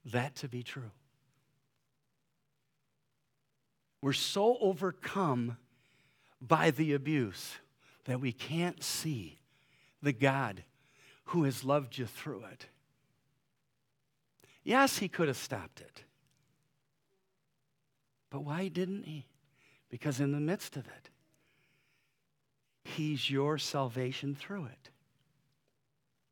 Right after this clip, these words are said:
And the end of the story isn't the abuse. The end of the story isn't this life on earth.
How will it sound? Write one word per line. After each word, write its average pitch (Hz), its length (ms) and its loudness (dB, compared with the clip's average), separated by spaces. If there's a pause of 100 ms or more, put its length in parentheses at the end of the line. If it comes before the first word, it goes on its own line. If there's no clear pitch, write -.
(1400)
And 139 180 6
the 190 160 4
end 254 200 10
of 226 80 2
the 185 80 2
story 180 600 6
isn't 170 340 6
the 190 120 4
abuse. 180 480 2 (280)
The 185 160 6
end 208 180 10
of 220 80 4
the 202 80 2
story 208 460 10
isn't 165 600 6 (240)
this 180 240 8
life 147 260 10
on 170 160 8
earth. 254 280 4